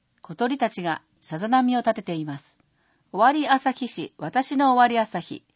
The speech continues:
公式アカウントは、アットマーク終わり朝日アンダーラインオフィシャル。公式アカウントをタグ付けし、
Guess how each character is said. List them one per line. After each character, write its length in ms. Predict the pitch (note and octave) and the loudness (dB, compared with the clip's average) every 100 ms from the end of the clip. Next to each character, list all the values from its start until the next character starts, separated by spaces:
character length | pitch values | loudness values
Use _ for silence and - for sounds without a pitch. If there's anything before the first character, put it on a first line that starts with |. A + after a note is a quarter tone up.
| _ _ | _ _
公 180 | G3+ A3 | -4 -2
式 200 | - G#3+ | -2 -2
ア 80 | G3 | 0
カ 180 | G3+ | 2
ウ 60 | F3 | 0
ン 40 | |
ト 140 | D3+ C#3+ | -2 -6
は、 200 | B2+ - _ - | -6 -8 _ -10
ア 100 | E3 | -10
ッ 20 | |
ト 180 | - A#3 | -4 0
マ 180 | A3 F#3+ | 2 0
ー 40 | |
ク 280 | - B2+ - - | -2 -12 -12 -6
終 100 | D#3+ | 0
わ 140 | G#3 | 2
り 100 | A#3 | 4
朝 220 | A#3+ - | 0 0
日 220 | F#3 - - | -6 -8 -10
ア 140 | - G3 | -8 -6
ン 80 | |
ダ 180 | F#3 F3+ | -2 -2
ー 20 | |
ラ 140 | F3 E3+ | -2 -4
イ 60 | |
ン 140 | C#3 - - | -6 -10 -10
オ 100 | A3 | -8
フ 60 | |
ィ 20 | - | -8
シ 140 | - | -8
ャ 80 | C3 | -8
ル。 120 | - _ _ _ _ _ _ _ _ _ _ | -10 _ _ _ _ _ _ _ _ _ _
公 160 | - G#3+ | -2 -2
式 220 | - A#3 | 0 -2
ア 80 | G3+ | 0
カ 160 | G#3+ | 0
ウ 40 | G3 | 0
ン 40 | |
ト 140 | F3 D#3+ | -2 -6
を 80 | |
タ 160 | D3+ D#3+ | -6 -6
グ 120 | G3+ | -6
付 220 | G3 F#3+ | -6 -6
け 40 | F#3 | -6
し、 280 | - F3 | -6 -8